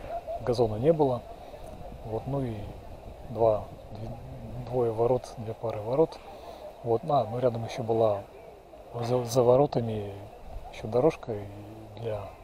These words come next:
прыжков, яма с песком. Все, в принципе. Вот, а это все, что видите, это уже более новое.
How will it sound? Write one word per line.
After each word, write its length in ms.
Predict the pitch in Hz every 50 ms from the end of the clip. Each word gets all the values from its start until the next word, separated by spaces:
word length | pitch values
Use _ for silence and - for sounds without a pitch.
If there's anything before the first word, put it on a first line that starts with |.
| - - -
прыжков, 480 | - - - - - - 120 - - - - 605 587 - 622 - - - - - - - - - - - - - - - - - - - - - - - - - - - -
яма 480 | 131 123 123 123 120 113 110 107 - - - - - - - - - - - - - - - -
с 120 | - - -
песком. 400 | - - - - 120 110 110 98 - - - - - - - - - - - -
Все, 220 | - - - 110 107 - - - - - - - - - - - - -
в 40 | -
принципе. 360 | - 113 113 - - - - - - - - - - - - - - - - - - - - -
Вот, 240 | 110 110 - - -
а 60 | 123
это 240 | 143 147 - 120 110
все, 220 | - - - 127
что 220 | - - - -
видите, 420 | 110 120 123 113 117 - - - 110
это 180 | 107 - -
уже 180 | 104 104 107 107
более 300 | 101 110 113 110 107 104
новое. 460 | 113 127 143 147 135 120 110 107 107